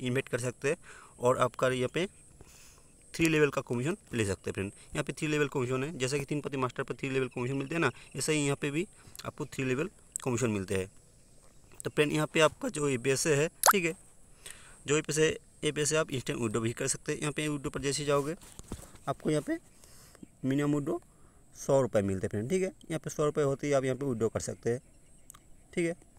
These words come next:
और फिर यहाँ पे कुछ टास्क दिया गया है, यहाँ टास्क, ये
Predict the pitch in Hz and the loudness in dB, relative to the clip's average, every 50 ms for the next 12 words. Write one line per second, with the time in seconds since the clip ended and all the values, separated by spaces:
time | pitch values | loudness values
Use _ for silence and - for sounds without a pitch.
0 | - - - - - - - - - - - - - - - - - - - - | -20 -20 -20 -12 -4 0 0 0 0 0 -4 -6 -14 -20 -20 -20 -20 -18 -16 -16
1 | - - - 135 135 131 - 165 156 160 156 143 147 - 165 151 - - 151 135 | -16 -8 -2 -2 -2 0 0 0 0 0 0 -2 -4 -4 -6 -6 -2 0 2 2
2 | 135 - - 151 151 143 135 143 143 147 151 151 - - 156 160 143 - - 143 | 2 2 0 0 2 2 4 4 4 4 6 6 6 4 4 2 -2 0 2 2
3 | 139 - - - - - - - - - 143 | 2 2 0 -8 -14 -20 -20 -14 -10 -8 -8